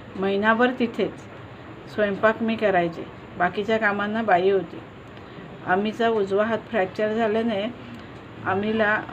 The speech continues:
मला भरवावं लागायचं. म्हणजे सकाळी आणि दुपारीचा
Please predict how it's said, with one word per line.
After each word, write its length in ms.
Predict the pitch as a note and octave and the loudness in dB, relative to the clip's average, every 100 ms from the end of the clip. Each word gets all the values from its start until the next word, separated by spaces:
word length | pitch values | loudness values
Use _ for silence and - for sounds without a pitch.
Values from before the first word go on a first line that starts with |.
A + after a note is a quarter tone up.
| - | -6
मला 280 | G#3 G3+ G#3+ | -2 0 0
भरवावं 540 | G#3 F#3+ F3+ G#3 A#3+ | 2 4 6 6 6
लागायचं. 680 | G#3 D#3 D#3 D#3+ - - - | 6 4 0 -6 -10 -14 -8
म्हणजे 220 | G3+ A#3+ | -2 -2
सकाळी 460 | C4 G#3 A#3+ A3+ B3+ | 2 2 6 6 8
आणि 120 | C4+ | 6
दुपारीचा 680 | B3 - A#3 B3+ A#3+ A#3+ | 4 6 6 6 2 2